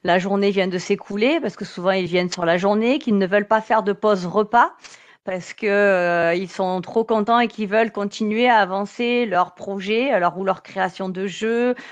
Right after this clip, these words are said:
ou là, leur animaux en trois D. Euh,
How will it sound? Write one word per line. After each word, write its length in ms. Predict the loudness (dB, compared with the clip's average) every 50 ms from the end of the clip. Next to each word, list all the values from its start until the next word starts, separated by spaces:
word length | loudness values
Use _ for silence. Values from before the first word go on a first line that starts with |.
| -20 _ -10
ou 180 | -8 -6 -4 0
là, 280 | 2 4 4 4 4
leur 220 | 2 0 -2 -2 -2
animaux 400 | -2 -2 -2 -4 -4 -4 -4 -4
en 180 | -4 -4 -4
trois 280 | -6 -6 -2 -2 -2 0
D. 420 | -2 -2 -4 -2 -2 -4 -4 -6 -10 -18 -20 -20 -20 -20 -20 -20 _ -20 -12 -6 -2
Euh, 1040 | 0 2 2 2 2 2 0 0 2 2 2 0 0 0 0 0 0 0 0 0